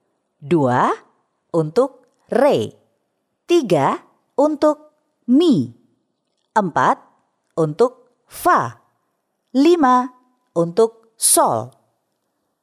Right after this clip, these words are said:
enam untuk la, tujuh untuk si. Cara merawat tumbuhan.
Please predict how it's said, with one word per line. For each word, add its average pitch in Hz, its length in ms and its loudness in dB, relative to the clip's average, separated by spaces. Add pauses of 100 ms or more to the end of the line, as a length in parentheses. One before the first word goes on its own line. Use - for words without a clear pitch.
(140)
enam 190 480 0 (560)
untuk 302 560 -2 (160)
la, 233 400 0 (1040)
tujuh 254 560 2 (480)
untuk 254 760 -2
si. 190 540 -2 (2500)
Cara 339 340 2
merawat 208 400 2
tumbuhan. 254 720 0